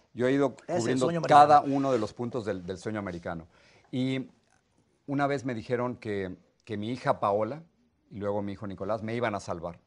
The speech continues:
Speaker 1: Yo no entendía bien qué me querían decir y tienen toda la razón. Me han salvado porque me han permitido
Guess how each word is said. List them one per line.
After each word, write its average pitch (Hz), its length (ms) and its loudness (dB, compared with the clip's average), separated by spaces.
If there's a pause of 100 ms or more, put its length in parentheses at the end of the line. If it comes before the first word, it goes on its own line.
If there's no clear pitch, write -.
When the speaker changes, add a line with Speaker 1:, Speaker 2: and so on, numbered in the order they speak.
Speaker 1:
Yo 127 100 -8
no 135 60 -6
entendía 117 380 -4
bien 113 180 -6
qué 110 80 -10
me 104 120 -8
querían 95 280 -10
decir 92 300 -14
y 120 80 -12
tienen 123 280 -6
toda 131 240 4
la 107 80 2
razón. 95 360 -6 (480)
Me 117 120 0
han 143 80 2
salvado 143 460 2
porque 110 220 -6
me 110 100 -4
han 123 80 -4
permitido 117 640 -2